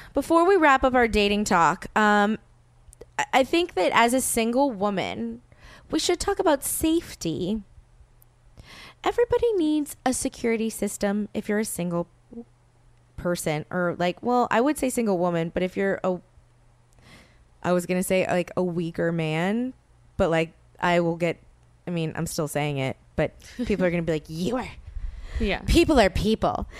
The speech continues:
Speaker 1: What do you mean weak? Why are you
Speaker 2: All
Speaker 1: just
Speaker 2: people matter.
Speaker 1: Be a feminist. All people matter.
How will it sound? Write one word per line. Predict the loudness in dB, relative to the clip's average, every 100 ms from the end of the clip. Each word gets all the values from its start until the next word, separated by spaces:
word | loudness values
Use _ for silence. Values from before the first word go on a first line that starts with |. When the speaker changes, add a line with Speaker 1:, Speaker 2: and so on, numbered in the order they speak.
| 0
Speaker 1:
What | 4
do | 4
you |
mean | 4 2 2 0
weak? | 2 2 0 -4 -14 -16 -20 -4
Why | 0 4
are | 4
you | 4 2 0
Speaker 2:
All | -2 0
Speaker 1:
just | 2
Speaker 2:
people | 0 0 -2
matter. | -4 -6 0
Speaker 1:
Be | 4
a | 4
feminist. | 2 -2 0 2 0 -2 -6 -4 2
All | 4 4
people | 0 2 2
matter. | 2 -2